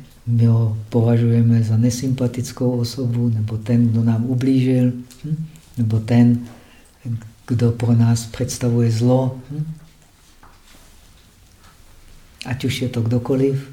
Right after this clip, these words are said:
hm? My mu to přejeme, aby neexistuje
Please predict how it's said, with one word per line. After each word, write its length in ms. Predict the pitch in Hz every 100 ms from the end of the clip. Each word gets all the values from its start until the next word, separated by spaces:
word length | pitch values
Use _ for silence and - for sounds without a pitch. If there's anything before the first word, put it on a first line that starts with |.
| - 160
hm? 200 | - - - - -
My 200 | 127 139
mu 160 | 143 143
to 140 | 139
přejeme, 600 | - 151 156 175 180 165 - - - - - - -
aby 340 | 127 123 123 - - - - - - - - - - - - -
neexistuje 1120 | 127 135 143 143 143 143 - 147 143 139 127